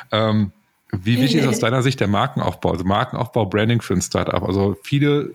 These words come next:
Speaker 1: Startups sagen, wir machen Branding später, <laughs> ne, zum Beispiel.
Speaker 2: Ja, das stimmt.
Speaker 1: Ähm,
Speaker 2: Ja.
Speaker 1: klar, ich kann die Gründe auch zum Teil nachvollziehen, so, äh, finanzielle Gründe oder es gibt auch Agenturen, die Startups gar nicht irgendwie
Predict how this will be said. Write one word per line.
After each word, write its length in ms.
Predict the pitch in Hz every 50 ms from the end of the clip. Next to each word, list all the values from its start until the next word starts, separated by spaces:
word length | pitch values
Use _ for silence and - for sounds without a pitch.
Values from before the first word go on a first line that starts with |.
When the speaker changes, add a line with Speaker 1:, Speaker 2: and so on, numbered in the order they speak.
| - _
Speaker 1:
Startups 440 | - - - 120 113 123 127 120 -
sagen, 180 | 117 113 113
wir 80 | 110 104
machen 260 | 107 113 - - 104
Branding 260 | 98 107 104 104 90
später, 440 | - - 101 104 107 - 151 185 196 - _ _ - - -
<laughs> 280 | - - _ _ _
ne, 140 | 113 120 127
zum 140 | - 135 127
Beispiel. 280 | 120 123 120 - 147
Speaker 2:
Ja, 140 | - - - - - - - - -
das 200 | - 254 - -
stimmt. 180 | - - -
Speaker 1:
Ähm, 320 | - 117 120 120 120 120 123
Speaker 2:
Ja. 260 | 113 117 - - - - - -
Speaker 1:
klar, 340 | - 127 131 139 143 - -
ich 80 | - -
kann 160 | - 120 123
die 60 | 123
Gründe 220 | 104 117 123 127 113
auch 120 | 107 107
zum 160 | 107 - 117
Teil 160 | - - 98 98
nachvollziehen, 580 | 104 110 131 - 135 127 - - 147 139 135
so, 300 | 117 117 110 110 110 110
äh, 140 | 107 101 101
finanzielle 500 | - - 113 98 95 - 120 117 123 113
Gründe 340 | 107 110 113 117 117 113 110
oder 380 | 110 101 98 98 98 98 92
es 100 | - -
gibt 180 | - 120 117 -
auch 80 | 113 110
Agenturen, 500 | - 98 101 104 - - - 117 110 110
die 320 | 110 107 104 107 - - - _ _ -
Startups 460 | - - - 107 104 104 - - -
gar 160 | - 107 107
nicht 260 | 107 107 101 - - -
irgendwie 440 | - 110 104 98 107 101 101 98